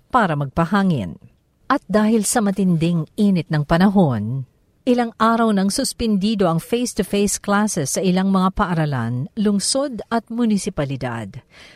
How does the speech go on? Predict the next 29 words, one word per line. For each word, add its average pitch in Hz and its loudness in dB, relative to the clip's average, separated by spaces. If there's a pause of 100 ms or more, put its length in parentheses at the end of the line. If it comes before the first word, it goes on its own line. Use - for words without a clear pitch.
(120)
Tuloy 320 0
pa 202 -2
rin 170 -2
ang 202 0
mga 214 0
klase 156 -4
pero 208 -2
ginawa 196 0
itong 226 -4
online. 170 -4 (560)
Sinabi 240 0
ni 220 -2
Education 196 0
Secretary 175 -2
Sunny 185 0
Angara, 139 0 (480)
maaaring 208 2
magpatupad 208 0
ng 190 2
adjustment 156 -2
sa - 0
schedule 151 -2
ang 180 2
mga 175 0
eskwelahan 139 -2 (320)
dahil 196 2
sa 180 -2
nararanasang 220 -2
init 214 -2